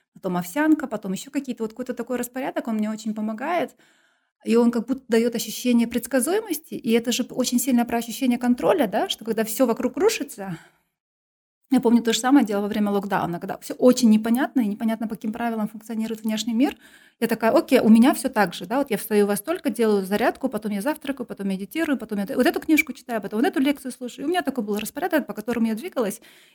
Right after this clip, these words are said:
Я в каком-то таком, м, режиме и прожила. И это очень сильно, как я сказала, да, про чувство контроля, что я могу на что-то влиять, когда,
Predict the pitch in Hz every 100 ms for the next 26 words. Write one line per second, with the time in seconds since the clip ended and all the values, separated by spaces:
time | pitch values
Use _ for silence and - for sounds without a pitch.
0 | - 285 294 294 269 262 226 240 233 -
1 | - - _ _ _ _ _ - 196 220
2 | 226 269 359 262 - 226 233 226 190 -
3 | _ _ _ _ _ _ _ _ _ _
4 | _ _ _ _ _ - 240 277 311 294
5 | 285 269 277 269 233 240 240 220 226 208
6 | 208 202 - 185 233 - 220 220 220 339
7 | 359 - 196 226 226 202 220 220 - 208
8 | 202 214 233 220 190 190 185 190